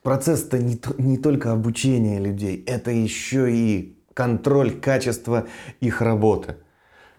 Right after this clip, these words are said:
Там сидят акционеры и партнеры, то есть старые адвокаты. Им же тоже нужны помощники. Они выискивают, кого продвигать, кого задвигать, кого уволить надо. Вот. И этот процесс,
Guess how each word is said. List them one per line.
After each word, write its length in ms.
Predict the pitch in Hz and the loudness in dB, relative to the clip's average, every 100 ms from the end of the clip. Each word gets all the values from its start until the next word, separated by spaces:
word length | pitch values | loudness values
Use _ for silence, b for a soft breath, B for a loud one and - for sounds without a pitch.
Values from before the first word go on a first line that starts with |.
| - | -2
Там 200 | 131 139 | 2 2
сидят 420 | 139 131 151 151 | 4 4 4 4
акционеры 1200 | 131 - 135 135 135 139 147 139 120 113 110 110 | 0 -2 0 2 4 4 4 4 4 4 4 2
и 140 | 117 120 | 2 2
партнеры, 720 | 143 127 - 147 143 117 87 | 2 0 2 4 6 4 0
то 180 | - 107 | 0 -2
есть 160 | - | 0
старые 440 | - - 123 131 131 | -8 0 2 4 4
адвокаты. 560 | 117 120 117 104 107 | 2 0 2 0 2
Им 100 | 127 | 2
же 100 | 131 | 2
тоже 180 | 147 131 | 2 2
нужны 280 | 127 131 143 | 2 2 0
помощники. 640 | 147 139 113 101 101 90 | 2 2 2 0 -6 -4
Они 200 | 95 107 | 0 2
выискивают, 600 | 131 139 156 156 135 127 127 | 4 4 2 0 0 0 2
кого 240 | 120 160 | 2 4
продвигать, 640 | 165 151 147 131 107 92 | 4 2 2 4 2 2
кого 240 | - 127 160 | 0 2 2
задвигать, 480 | 147 139 120 107 - | 2 2 2 0 2
кого 200 | 131 185 | 2 4
уволить 580 | 165 107 131 147 - | 2 4 4 4 2
надо. 320 | 117 101 87 B B B B B | 0 0 0 B B B B B
Вот. 280 | 123 - - | 0 0 0
И 180 | 156 165 | 0 2
этот 540 | 165 165 156 127 - - | 2 2 0 -2 -8 -2
процесс, 600 | 139 127 170 190 180 | -2 0 0 0 0